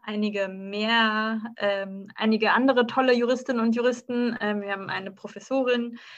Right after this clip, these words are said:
ähm, einen Anwalt aus Italien und auch noch eine Studentin, die uns, ähm, und wir arbeiten eben als Team wirklich zusammen, ne? Also wir haben diesen Chat, wie Valentin das schon erklärt hat, und das ist unser, das Medium, in dem wir uns austauschen.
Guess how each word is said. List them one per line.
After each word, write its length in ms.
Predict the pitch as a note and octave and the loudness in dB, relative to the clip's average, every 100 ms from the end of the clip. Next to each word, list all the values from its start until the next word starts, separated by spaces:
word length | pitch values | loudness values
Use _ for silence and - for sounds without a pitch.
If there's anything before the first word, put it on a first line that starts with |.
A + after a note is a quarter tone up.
| - - - - - | -20 -20 -20 -10 0
ähm, 280 | G#3 G3 - | 0 0 0
einen 360 | G3 G#3 G#3 | 2 2 0
Anwalt 600 | - A#3 B3 G#3+ G#3 G#3 | 2 2 4 4 6 4
aus 180 | F#3+ F#3 | 2 -4
Italien 840 | G#3+ - C4+ C#4 C4 C4 C4 C#4 C4+ _ _ _ _ _ _ _ _ - | -8 0 4 4 4 4 4 -2 -4 _ _ _ _ _ _ _ _ -4
und 200 | A3+ G#3 | -2 0
auch 100 | G3 | -2
noch 140 | G3+ | -2
eine 200 | G3 G3 | -4 -6
Studentin, 880 | G3+ G#3+ G#3+ A#3 A#3+ A3+ A#3 A3+ G#3+ | -8 -4 -2 0 0 2 2 -2 -6
die 140 | A3 | -6
uns, 420 | G#3+ G#3 G#3+ G#3+ - | -4 -6 -8 -10 -4
ähm, 480 | G#3+ G#3+ G#3 G3+ G3+ | 0 2 0 -4 -14
und 140 | G3+ G3 | -12 -2
wir 140 | F3+ | 2
arbeiten 340 | G3 G#3 G#3 | 4 2 -2
eben 220 | - G3+ G3 | -6 -6 -2
als 340 | F#3+ - _ | -4 -4 _
Team 380 | - G#3+ G3+ F#3 | -8 -6 -6 -6
wirklich 340 | F3+ F#3+ - | -10 -10 -16
zusammen, 580 | _ F3+ F3+ F3 E3+ - | _ -8 -4 -4 -6 -8
ne? 340 | - D4 D#4 - | -4 -2 -2 -4
Also 240 | F#3 G3 | -8 -10
wir 100 | G3 | -10
haben 240 | G3 F#3+ | -12 -12
diesen 240 | F#3 F3+ F#3 | -18 -20 -6
Chat, 380 | - - - - | -4 -4 -8 -14
wie 160 | A3+ | -4
Valentin 380 | A3+ A3 A3 A3 | -2 -2 -2 -4
das 120 | A3 | -6
schon 240 | A3 A3+ G#3+ | -6 -6 -4
erklärt 440 | G#3 - G#3+ G#3 | -8 -4 -2 -2
hat, 160 | G#3+ G#3 | -4 -6
und 80 | G3 | -10
das 160 | G3 | -10
ist 180 | - - | -14 -16
unser, 500 | - G3 F#3+ F#3 F#3 | -14 -8 -4 -2 -2
das 260 | - F#3+ - | -4 -4 -4
Medium, 400 | G#3 G#3 G3 G3 | -2 -2 -2 -8
in 80 | F#3+ | -8
dem 140 | G3 | -10
wir 80 | F#3+ | -10
uns 260 | F#3+ F#3 - | -12 -14 -6
austauschen. 1040 | - B3 B3+ - A3+ A#3 A3+ A#3 A#3 | 0 0 0 0 2 0 -4 -10 -10